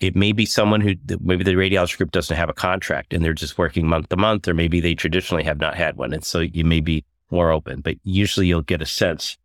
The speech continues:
So, but you have to apply to the medical staff office. Now, one of my friends did many years ago, their group sold to some entity.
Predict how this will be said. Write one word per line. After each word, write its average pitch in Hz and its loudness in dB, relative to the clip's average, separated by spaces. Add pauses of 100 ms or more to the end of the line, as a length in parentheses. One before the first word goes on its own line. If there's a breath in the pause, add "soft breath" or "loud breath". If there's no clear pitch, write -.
(200)
So, 95 0
but 92 -2
you 120 4
have 113 2
to 113 0
apply 92 2
to 92 0
the 85 0
medical 85 -2
staff 78 -4
office. - -6 (520)
Now, 92 2 (240)
one 107 2
of 185 2
my 90 2
friends 85 0 (320)
did 90 0
many 92 6
years 104 4
ago, 85 2 (480)
their 107 2
group 107 2
sold 104 2
to 85 -2 (240)
some 95 0
entity. 87 -2